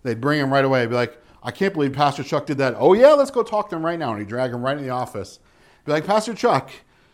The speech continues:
this is what he just said," and have him say it. You know that, hey, don't sow discord. Immediately get to it. But living a life that way, where you're always lying, you're always deceitful, it will catch up with you. It may not be right away, but it's,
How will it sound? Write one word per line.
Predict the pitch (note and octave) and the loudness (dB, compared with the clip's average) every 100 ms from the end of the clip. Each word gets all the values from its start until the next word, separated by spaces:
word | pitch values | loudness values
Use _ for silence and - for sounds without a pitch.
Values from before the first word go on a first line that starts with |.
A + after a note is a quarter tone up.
| _ _ _ _ _ | _ _ _ _ _
this | F3 | -8
is | F#3+ | 0
what | G#3+ G3 | 2 2
he | G3 | 2
just | F3+ - | 0 0
said," | G3 D#3 G#2+ F#2+ | 0 0 -2 -6
and | A#2 B2 | -8 -4
have | D3 D3+ | -2 -2
him | D3+ | -4
say | C3+ D#3+ D3+ | -4 -4 -4
it. | F2+ - _ _ _ _ _ _ _ | -6 -14 _ _ _ _ _ _ _
You | B2 | -8
know | B2 A3+ | -2 0
that, | E3 - _ _ _ | -2 -4 _ _ _
hey, | G3 C3 - - | 2 2 0 -8
don't | F3 | -6
sow | G#3 D#3+ | -4 -4
discord. | E3 - G2+ F#2 G2 | -6 -8 -12 -12 -6
Immediately | B2 D#3+ B2 G#2 G2 - _ _ - | -2 0 0 -4 -6 -14 _ _ -8
get | B2 A#2+ | -8 -6
to | A#2+ F#2+ | -8 -10
it. | - _ _ _ _ _ - _ _ _ _ _ _ _ _ _ _ _ _ _ _ _ _ - - - _ | -12 _ _ _ _ _ -20 _ _ _ _ _ _ _ _ _ _ _ _ _ _ _ _ -20 -20 -20 _
But | B2+ B2 | -6 -2
living | D#3 F#3 G3+ | 0 2 2
a | D3+ | 2
life | C3+ D3 D3+ | 2 0 0
that | E3 D#3 | -2 0
way, | D#3+ D#3+ D#3+ B2+ | 0 -2 -4 -10
where | B2 | -8
you're | A2 - | -8 -6
always | C3 C#3 A#2+ | -4 -4 -4
lying, | B2+ B2+ B2+ A#2+ | -4 -4 -4 -4
you're | A#2+ | -2
always | B2 A#2+ | -2 -4
deceitful, | A2+ - B2 B2 B2+ A#2+ | -8 -10 -10 -8 -6 -6
it | A2 - | -8 -10
will | A2 A2+ A2+ G#2+ | -8 -8 -8 -12
catch | - G2+ - | -14 -14 -10
up | G2+ G2+ | -12 -12
with | F#2 E2 | -14 -14
you. | F2+ F2+ | -16 -12
It | |
may | G#2+ | -10
not | A2+ A2+ | -8 -8
be | A#2 | -6
right | A2 A2 | -6 -4
away, | G#2+ G#2 G2 | -4 -4 -4
but | G2 G2 | -6 -10
it's, | F#2+ - | -12 -16